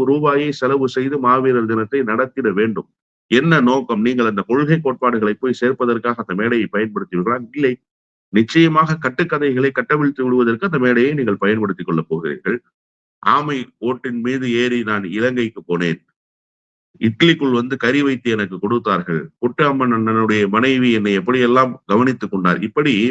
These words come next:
பல பல பொய்களை அந்த மேடையில் கட்டவிழ்த்து விடுவதற்கு உங்களுடைய உழைப்பில் வந்த பணத்தை நீங்கள் கொடுக்கிறீர்கள் என்று சொன்னால், உங்களை விட மூடர்கள், மடையர்கள் யாரும் இருக்க முடியாது என்று பணம் கொடுப்பவர்கள் நினைத்துக் கொள்ள வேண்டும் என்றுதான்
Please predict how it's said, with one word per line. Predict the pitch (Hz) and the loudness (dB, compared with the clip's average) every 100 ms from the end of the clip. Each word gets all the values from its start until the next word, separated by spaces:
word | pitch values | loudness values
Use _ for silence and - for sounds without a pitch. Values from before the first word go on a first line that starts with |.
| 131 | -2
பல | - 120 147 | 0 2 2
பல | 147 143 120 | 2 0 2
பொய்களை | 165 175 165 165 | 4 4 4 0
அந்த | 165 131 | 0 -4
மேடையில் | 113 135 127 139 147 | -2 -2 -2 -2 -4
கட்டவிழ்த்து | 127 147 147 131 117 | -4 -2 -2 -2 -4
விடுவதற்கு | 107 98 82 82 120 143 - _ _ _ - | -4 -4 -6 -4 -2 -2 -6 _ _ _ 0
உங்களுடைய | 123 147 151 151 139 123 107 | 2 4 2 0 -2 -2 -2
உழைப்பில் | 131 170 180 - 165 | 2 4 2 0 -4
வந்த | 131 131 123 | -2 -4 -4
பணத்தை | 123 131 127 151 139 | -2 -2 -4 -4 -2
நீங்கள் | 123 101 | -2 -4
கொடுக்கிறீர்கள் | 117 135 143 123 113 113 98 | -2 -2 0 -2 0 0 -2
என்று | 90 | -4
சொன்னால், | 85 82 95 113 - 101 | -8 -6 -4 -4 -4 -2
உங்களை | 135 143 139 120 | 0 2 2 0
விட | 120 147 175 - 113 | 0 0 0 -4 -6
மூடர்கள், | 135 156 135 117 143 135 | -2 0 0 0 0 0
மடையர்கள் | 107 123 135 117 131 110 | 0 2 2 2 0 0
யாரும் | 107 127 123 | 2 2 0
இருக்க | 107 131 123 | -2 -2 -2
முடியாது | 117 110 113 113 110 | -4 0 0 0 -2
என்று | 101 127 | -2 -4
பணம் | 110 123 123 | -2 -2 -2
கொடுப்பவர்கள் | 113 104 101 110 123 | -4 -2 -2 0 -2
நினைத்துக் | 104 117 - - | -2 -4 -4 -6
கொள்ள | 101 | -4
வேண்டும் | 95 107 107 95 | -2 -2 -4 -8
என்றுதான் | 92 110 | -6 -6